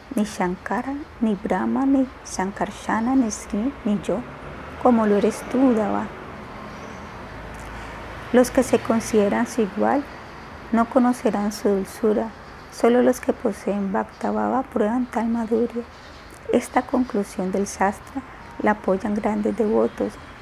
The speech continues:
mas ignoran la grandeza del Bhakti los necios y tontos. Este Bhakta Bhava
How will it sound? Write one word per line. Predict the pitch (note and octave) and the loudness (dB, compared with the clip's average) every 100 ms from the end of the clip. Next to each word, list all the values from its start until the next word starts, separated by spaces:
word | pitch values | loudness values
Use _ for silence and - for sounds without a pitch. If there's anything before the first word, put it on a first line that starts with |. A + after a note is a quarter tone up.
| - - | -18 -2
mas | G#3+ G#3 | 0 0
ignoran | G3 G3+ G3 G#3 G#3 | 0 0 0 0 0
la | G#3+ | 0
grandeza | A3 G3+ G3+ G#3 - A3 | 0 0 2 0 0 0
del | G#3 | 2
Bhakti | G3+ A3 - C#4+ | 0 0 0 0
los | B3 G3 | 2 0
necios | G3+ G#3+ G#3 A3 - | 0 -2 -2 -4 -2
y | G#3 | -2
tontos. | G#3 G#3 F#3+ - - - - - - - - - | 0 -2 -4 -10 -16 -16 -16 -16 -16 -16 -16 0
Este | B3 B3 - C4 | 2 2 2 2
Bhakta | B3 A3 - G3 | 4 -2 0 0
Bhava | G3 G#3+ A#3 C4 | 2 2 2 0